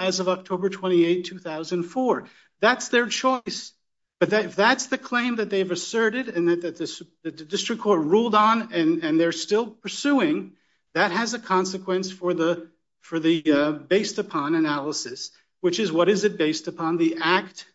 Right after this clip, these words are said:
it has to be based upon an act, and that act has to create a direct effect in the United States. And so bes-, besides the issue of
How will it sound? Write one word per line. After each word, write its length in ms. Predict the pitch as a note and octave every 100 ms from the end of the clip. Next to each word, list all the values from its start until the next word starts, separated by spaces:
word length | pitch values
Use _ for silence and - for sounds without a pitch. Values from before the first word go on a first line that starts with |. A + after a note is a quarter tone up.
| _ _ _ _ _ _
it 100 | D3 -
has 180 | F#3
to 60 | F#3+
be 100 | E3+
based 320 | D#3+ A3 -
upon 260 | B3+ A3+ A3
an 60 |
act, 420 | A3 A3 A#3 - _ _ -
and 160 | F3
that 180 | F3 G#3+
act 280 | F#3 F#3 F3
has 220 | F3 E3+
to 100 | -
create 320 | _ - D#3 D3
a 40 |
direct 400 | C#3 C#3 C#3+ C#3+
effect 360 | D3+ D3 C3 C3+
in 80 |
the 80 | B2+
United 360 | B2+ B2 A#2 A2+
States. 460 | - - - - _ _ _ _ _ _ _ _ _ _ - _
And 160 | F#3 F3+
so 420 | F#3 G3 F3+ F3
bes-, 240 | - F3 F3+ - G#3
besides 600 | G3+ - G#3+ B3 C4 F#3+
the 240 | A3 F#3
issue 380 | F#3+ - G#3+ F#3+
of 380 | E3 D#3 C#3+